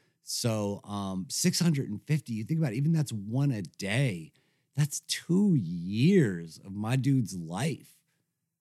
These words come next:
every single day doing Make-A-Wish.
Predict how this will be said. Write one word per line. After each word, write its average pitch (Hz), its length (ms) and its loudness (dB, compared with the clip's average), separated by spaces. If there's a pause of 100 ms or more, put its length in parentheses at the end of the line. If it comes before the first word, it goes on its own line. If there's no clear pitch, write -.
every 151 400 4
single 151 760 4
day 110 600 0 (180)
doing 117 280 0
Make-A-Wish. 104 720 -6